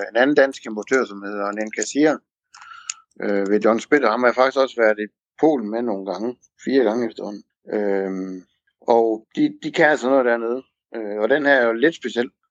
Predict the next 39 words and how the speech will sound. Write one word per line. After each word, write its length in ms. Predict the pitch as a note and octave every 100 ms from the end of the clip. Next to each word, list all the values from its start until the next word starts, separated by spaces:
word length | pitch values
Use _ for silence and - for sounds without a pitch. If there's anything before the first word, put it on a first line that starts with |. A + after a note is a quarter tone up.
| -
for 80 | B2
vi 60 | A#2
har 240 | C#3 C#3+
jo 60 | B2
en, 100 | A2
en, 420 | G#2+ G#2+ G#2 G2 _ _ -
en 140 | A#2+
belgisk 380 | D#3 F3 B2+ -
quadruple, 400 | B2 B2 E3 A#2 _ _ _ - _ _ _ _ -
øh, 680 | A2+ G#2+ G#2 G2+ G2+ G2+ G2 F#2+ _ - - _ _
som 140 | - A#2+
ligesom 260 | C3 C3+
er 100 | A#2
klassikken, 640 | G#2+ C3+ D3 A2+ - F#2+ A#2
ikke? 120 | D3+ _ _ _ _ _ -
Og, 80 | B2 - _
og 100 | B2+ -
twisten 460 | E3+ F#3 - B2
er 140 | C3 D3
jo 100 | B2+
så, 280 | - D3
at, 160 | B2+ A2
øh, 320 | G#2+ G2+ G2+ - _ _ _ _ _ _ _ _ -
ja, 140 | - A2 -
man 320 | - A#2 A#2 A#2+
har 140 | B2+
kommet 420 | C3 C3+ C#3 C3
noget 360 | C3+ C3 D3+ F3+
andet 240 | D3+ F3
i, 120 | D#3 -
må 80 | G#2
jeg 120 | G2+
nok 140 | A2 A2+
erkende 260 | G#2+ A#2 A2+
jo. 60 | G2 _ _ -
<laughs> 100 | - _ _ - - - _ _ _
Altså, 200 | A2 A#2+
der 80 | C3
er 460 | C#3+ C3+ B2 A#2